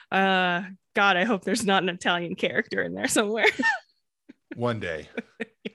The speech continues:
Speaker 2: when the Jazz finally signed Danilo Gallinari.
Speaker 1: To your point,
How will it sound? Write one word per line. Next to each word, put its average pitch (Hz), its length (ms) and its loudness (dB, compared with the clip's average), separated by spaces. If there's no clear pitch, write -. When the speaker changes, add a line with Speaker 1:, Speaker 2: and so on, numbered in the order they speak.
Speaker 2:
when 131 140 -2
the 135 80 -2
Jazz 135 400 2
finally 123 440 0
signed 110 380 -4
Danilo 101 380 -6
Gallinari. 85 680 -6
Speaker 1:
To 302 120 2
your 294 140 4
point, 294 360 0